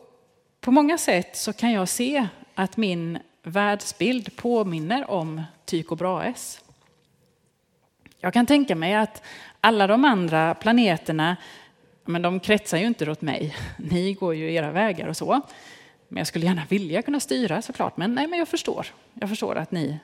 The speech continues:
ni lever era e-, egna liv och så. Planeterna behöver ju solen och de, ja, men det är ju så. Det har jag ju lärt mig i skolan och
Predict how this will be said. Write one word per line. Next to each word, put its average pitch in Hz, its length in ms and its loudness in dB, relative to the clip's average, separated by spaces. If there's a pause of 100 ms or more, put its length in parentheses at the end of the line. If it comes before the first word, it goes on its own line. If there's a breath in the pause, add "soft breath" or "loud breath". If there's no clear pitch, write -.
ni 214 180 0
lever 156 340 0
era 160 260 -2
e-, 160 260 -4
egna 151 320 -6
liv 165 240 -6
och 180 80 -10
så. 233 240 -4 (1800 loud breath)
Planeterna 226 480 2
behöver 196 420 0
ju 160 60 -2
solen 151 500 -4
och 151 60 -6
de, 151 220 -6 (360 loud breath)
ja, - 120 -12
men 180 100 -4
det 196 80 4
är 147 160 2
ju 190 120 -2
så. - 160 -6
Det 151 80 -4
har 165 80 -4
jag 165 60 0
ju 160 60 -2
lärt 160 240 -4
mig 151 80 -8
i - 20 -8
skolan 151 400 -8
och 151 80 -12